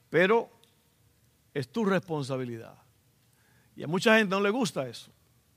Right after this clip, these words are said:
A mucha gente no le gusta que le digan eso. Porque la mayoría de la gente que tienen enfermedades quieren depender del doctor para que el doctor los mantenga vivos.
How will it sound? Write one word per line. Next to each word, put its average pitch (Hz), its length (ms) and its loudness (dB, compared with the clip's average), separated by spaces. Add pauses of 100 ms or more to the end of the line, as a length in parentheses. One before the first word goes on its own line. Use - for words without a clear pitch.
(440)
A 127 40 -14
mucha 131 240 -2
gente 180 160 -2
no 180 40 0
le 180 100 2
gusta 202 280 0
que 156 80 -2
le 156 100 2
digan 185 240 0
eso. 233 300 -4 (1900)
Porque 147 240 0
la 170 80 6
mayoría 180 340 6
de 208 60 12
la 214 120 8
gente 196 560 2 (880)
que 165 140 -2
tienen 208 320 4
enfermedades 190 1120 6 (840)
quieren 220 420 8
depender 180 560 4
del 170 180 2
doctor 160 600 2
para 147 220 0
que 156 80 -4
el 139 100 -2
doctor 156 320 -2
los 156 200 -4
mantenga 147 480 -2
vivos. 180 640 -6